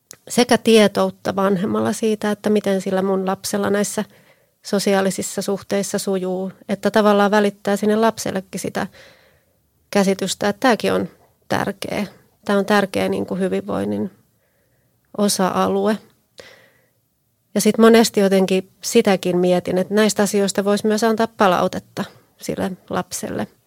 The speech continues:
Et monesti sitä huomaa antavansa palautetta jostain hyvistä suorituksista tai jostain muusta, mikä voi arvosanoa mitata. Mut se, että, että lapsi esimerkiksi hoitaa hyvin sosiaalisia suhteitaan, niin se olisi kans yksi semmoinen, mistä vanhempana vois kiittää.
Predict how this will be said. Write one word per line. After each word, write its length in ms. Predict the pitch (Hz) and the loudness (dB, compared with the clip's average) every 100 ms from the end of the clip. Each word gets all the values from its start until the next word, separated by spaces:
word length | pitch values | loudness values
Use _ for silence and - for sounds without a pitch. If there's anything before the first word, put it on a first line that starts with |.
| _ - - _ _ _ _ | _ -20 -20 _ _ _ _
Et 120 | 185 202 | -2 4
monesti 440 | 202 202 202 196 | 6 6 2 -2
sitä 380 | - 190 196 190 | -2 0 2 2
huomaa 480 | 196 202 196 190 196 | 4 4 6 6 4
antavansa 400 | 190 185 190 190 | 2 0 -2 0
palautetta 640 | 202 196 185 185 - 185 | 2 4 4 0 -4 -4
jostain 540 | 190 - 190 185 185 _ - 196 | -4 -2 0 0 -2 _ -6 0
hyvistä 360 | 196 196 - | 0 0 0
suorituksista 920 | 196 202 196 196 214 - 240 - - | 2 2 2 0 -4 -6 -8 -6 -8
tai 420 | 233 226 214 202 196 _ _ - 208 | -8 -2 0 0 -4 _ _ -10 -4
jostain 420 | 190 - 190 185 | -4 -2 0 2
muusta, 380 | 185 180 - - | 2 2 -2 -6
mikä 280 | - - 190 | -6 -4 0
voi 160 | 180 - | 0 2
arvosanoa 560 | 185 180 190 196 190 | 0 0 -2 -2 0
mitata. 440 | 190 190 190 190 196 | 0 -2 -2 -4 -8
Mut 180 | 196 | -8
se, 180 | - 226 | -2 0
että, 260 | 202 - 190 - - - - - - - | 0 -2 -6 -6 -20 -20 -20 -20 -12 -2
että 140 | 208 | 2
lapsi 240 | 233 - 214 | 4 4 2
esimerkiksi 360 | 202 202 208 - | 4 4 2 4
hoitaa 340 | 240 214 190 | 4 4 4
hyvin 460 | 196 226 185 185 - _ | 4 4 2 0 -8 _
sosiaalisia 640 | - 214 214 185 180 185 185 | 0 2 4 2 2 0 0
suhteitaan, 640 | 214 - - 180 - - | 0 -2 -4 -6 -6 -6
niin 80 | 196 | -4
se 100 | 220 | -2
olisi 140 | 202 | -2
kans 220 | - 208 208 | -2 -2 -4
yksi 160 | - | -6
semmoinen, 300 | 202 190 185 | -2 -2 -2
mistä 240 | 190 - 196 | -4 -2 0
vanhempana 440 | 185 185 185 185 | 0 -2 -4 -2
vois 220 | 196 - | -4 -4
kiittää. 540 | - 202 - _ 202 | -6 -8 -10 _ -8